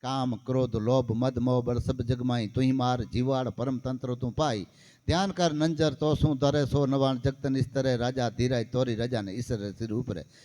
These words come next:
જેકી ની ની સી મથે તે. અને માણક ભગત ઈ છે, "રહેવું છે મારે જેમ તેમ, તારે ક્યાં રહેવા દેવું છે?" ઝઘડો થયે તો જીવ ને શિવ જે વચ્ચે ઈ જ રહેલા.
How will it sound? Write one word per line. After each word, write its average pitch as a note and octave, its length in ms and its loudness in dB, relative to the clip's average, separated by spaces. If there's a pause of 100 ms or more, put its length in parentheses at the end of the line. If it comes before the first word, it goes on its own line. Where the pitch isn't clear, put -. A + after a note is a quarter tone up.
(160)
જેકી E3 240 0
ની D3+ 180 4
ની C#3 160 2
સી B2 120 0
મથે C3+ 300 2
તે. - 200 -12 (480)
અને B2 120 -10
માણક B2 300 -4
ભગત F#3 260 0
ઈ G3 80 -4
છે, F3+ 140 -2
"રહેવું F3 360 2
છે F#3 140 6
મારે F3+ 320 2
જેમ F3+ 240 0
તેમ, F#3 240 0
તારે F#3 300 0
ક્યાં D3+ 220 0
રહેવા A2+ 240 2
દેવું G2 260 -6
છે?" F2+ 140 -8
ઝઘડો D3+ 320 2
થયે F#3+ 260 2
તો G#3 160 2
જીવ F#3 280 4
ને G#3+ 140 2
શિવ G#3 220 4
જે G#3 140 6
વચ્ચે A3 240 6
ઈ A#3+ 140 6
જ - 80 -2
રહેલા. A#2 260 0